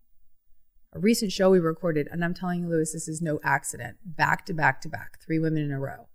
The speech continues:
The first one came on talking about incest. The second one came on talking about medication, like, not wanting, being afraid to take her medication because she has a biochemical condition. And the third one came on talking about how she was e-,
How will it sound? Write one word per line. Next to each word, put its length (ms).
The 60
first 280
one 140
came 240
on 160
talking 360
about 280
incest. 680
The 80
second 420
one 200
came 260
on 240
talking 400
about 360
medication, 800
like, 160
not 200
wanting, 240
being 160
afraid 280
to 60
take 220
her 80
medication 500
because 240
she 100
has 120
a 40
biochemical 600
condition. 560
And 120
the 80
third 180
one 180
came 220
on 140
talking 260
about 140
how 100
she 200
was 200
e-, 160